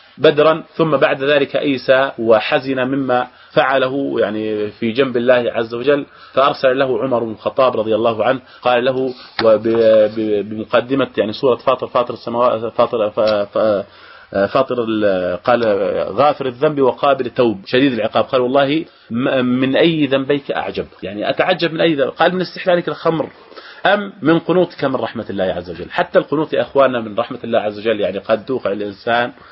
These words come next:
فيما لا يحمد عقبه. فحاطب بن أبي بلتعة، يعني، حينما تكلم أو راسل المشركين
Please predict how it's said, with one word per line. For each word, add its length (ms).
فيما 360
لا 100
يحمد 640
عقبه. 460
فحاطب 580
بن 180
أبي 180
بلتعة، 640
يعني، 480
حينما 420
تكلم 600
أو 420
راسل 440
المشركين 760